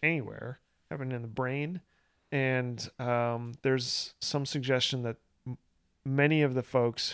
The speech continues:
who have long covid have some degree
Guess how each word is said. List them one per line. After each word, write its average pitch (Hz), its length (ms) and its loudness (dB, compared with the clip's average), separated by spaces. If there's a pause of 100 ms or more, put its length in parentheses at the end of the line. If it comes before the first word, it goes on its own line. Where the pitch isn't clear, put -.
(120)
who 120 500 0
have 113 420 0
long 123 460 0
covid 120 480 2
have 113 240 -6
some 131 280 0
degree 117 600 -4